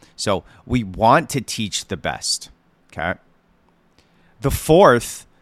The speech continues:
uh, tip here by Maldini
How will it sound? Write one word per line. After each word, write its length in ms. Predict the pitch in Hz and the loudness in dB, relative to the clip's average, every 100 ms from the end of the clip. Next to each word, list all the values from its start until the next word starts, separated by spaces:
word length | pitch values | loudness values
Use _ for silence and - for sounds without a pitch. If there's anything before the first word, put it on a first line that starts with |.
| _ _ | _ _
uh, 520 | 101 98 95 98 98 - _ _ _ _ _ _ _ _ _ - | 2 4 4 4 0 -4 _ _ _ _ _ _ _ _ _ -16
tip 320 | - 135 110 - | -6 -2 -2 -2
here 400 | 107 92 90 - _ _ _ _ _ _ _ - | -4 -2 -4 -8 _ _ _ _ _ _ _ -10
by 200 | 117 104 | -2 0
Maldini 680 | 104 101 87 120 120 98 | 2 0 0 -2 -2 -4